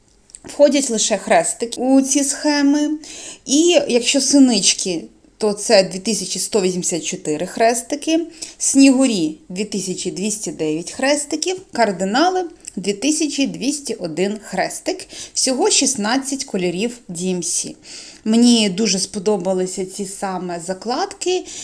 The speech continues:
Їх можна вишити як на пластику, так і на тканині і, е, оформити у закладки для книжок.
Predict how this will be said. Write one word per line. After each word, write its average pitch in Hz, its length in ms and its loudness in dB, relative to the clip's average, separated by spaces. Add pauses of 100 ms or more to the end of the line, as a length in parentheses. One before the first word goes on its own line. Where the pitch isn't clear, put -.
(120)
Їх 220 220 -2
можна 196 380 -2
вишити 185 560 -4
як 185 260 -4
на 180 100 -4
пластику, 311 640 -4
так 196 300 -6
і 196 40 -4
на 180 120 -2
тканині 330 720 0 (340)
і, 330 280 2 (100)
е, 208 120 -6
оформити 240 640 0
у 196 200 -4
закладки 185 760 -2
для 180 160 -2
книжок. - 640 -6